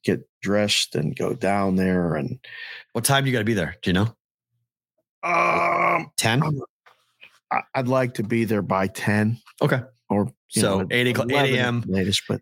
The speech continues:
Speaker 2: Eight A M start time tomorrow morning, then eleven, eleven A M Eastern time start for the show tomorrow. Well, actually, no, I can't do eight 'cause I've dropped Madeline off.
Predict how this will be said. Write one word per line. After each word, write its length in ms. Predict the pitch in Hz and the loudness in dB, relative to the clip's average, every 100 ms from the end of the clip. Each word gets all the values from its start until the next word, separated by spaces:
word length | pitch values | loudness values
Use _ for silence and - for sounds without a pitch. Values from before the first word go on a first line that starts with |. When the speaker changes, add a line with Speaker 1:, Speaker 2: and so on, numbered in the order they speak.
| - | -2
Speaker 2:
Eight 160 | 143 | 0
A 100 | 143 | 2
M 100 | 131 | 2
start 320 | 123 - 120 107 | 0 2 0 2
time 260 | 107 101 | 2 2
tomorrow 300 | 95 101 95 | 2 2 4
morning, 320 | 95 95 90 | 2 4 2
then 100 | 90 | 2
eleven, 280 | 90 104 101 | 4 4 2
eleven 420 | 98 - 101 107 | 0 0 2 2
A 100 | 104 | 2
M 160 | 98 92 | 2 2
Eastern 360 | 87 80 85 80 | 2 2 0 2
time 220 | 90 85 | 2 2
start 340 | - 82 - | 2 0 -2
for 40 | 73 | -2
the 80 | |
show 200 | 71 87 | 0 2
tomorrow. 320 | 87 90 98 113 _ _ _ _ _ _ _ _ - | 2 2 2 -2 _ _ _ _ _ _ _ _ -2
Well, 140 | 139 | 0
actually, 240 | 160 139 | 2 2
no, 160 | 123 127 | 2 2
I 80 | 104 | 2
can't 200 | 147 131 | 0 0
do 140 | 113 | 0
eight 200 | 104 95 | 0 0
'cause 80 | - | 0
I've 100 | 95 | 0
dropped 180 | 92 76 | 2 2
Madeline 340 | 90 87 80 | 2 2 2
off. 300 | 76 69 - | 2 0 -6